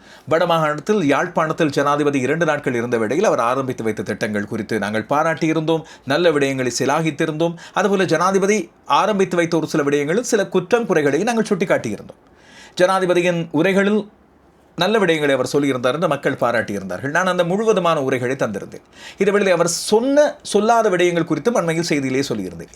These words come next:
இன்னும் இந்த, இந்த விடயங்களை அவர் தீர்க்க வேண்டும் என்பதை சுட்டிக்காட்டியும் இருந்தேன். இன்று அனுர மீட்டர் பற்றி தனியாக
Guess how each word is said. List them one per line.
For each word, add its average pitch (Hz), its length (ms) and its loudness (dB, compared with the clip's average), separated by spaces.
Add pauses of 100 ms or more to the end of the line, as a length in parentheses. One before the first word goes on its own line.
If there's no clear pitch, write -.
இன்னும் 214 280 2
இந்த, 170 160 -2
இந்த 151 140 0
விடயங்களை 151 340 2
அவர் 131 200 0
தீர்க்க 190 220 0
வேண்டும் 143 260 0
என்பதை 127 280 -2
சுட்டிக்காட்டியும் 117 520 -2
இருந்தேன். - 240 -16 (340)
இன்று 175 160 4 (320)
அனுர 214 240 2
மீட்டர் 175 320 0
பற்றி 160 180 -4
தனியாக 156 300 -2